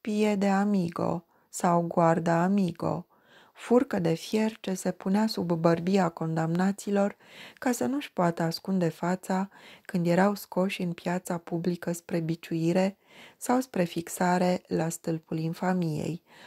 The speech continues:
Notă încheiată. Și din ea scoborau doi drugi de fier ce-i ajungeau până la brâu, susținând două cătușe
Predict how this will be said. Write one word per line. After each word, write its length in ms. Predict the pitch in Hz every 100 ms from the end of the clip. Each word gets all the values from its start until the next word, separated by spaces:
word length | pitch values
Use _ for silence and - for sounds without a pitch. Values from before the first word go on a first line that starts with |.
| - -
Notă 400 | 190 180 170 175
încheiată. 800 | 180 208 202 170 165 - 160 - _ _ _ _ - -
Și 200 | - 165
din 320 | 170 226 233
ea 340 | 180 190 220 - _ -
scoborau 720 | - - 202 208 220 247 208
doi 220 | 175 165
drugi 360 | 175 196 185
de 140 | 170 165
fier 440 | - - 185 190
ce-i 180 | - 185
ajungeau 540 | 170 165 165 165 170 170
până 360 | - 165 160
la 180 | 165 165
brâu, 440 | 180 180 190 220 - _ - - - -
susținând 680 | - 208 - 202 226 240
două 300 | 196 180 180
cătușe 800 | 180 175 165 185 196 - 196 202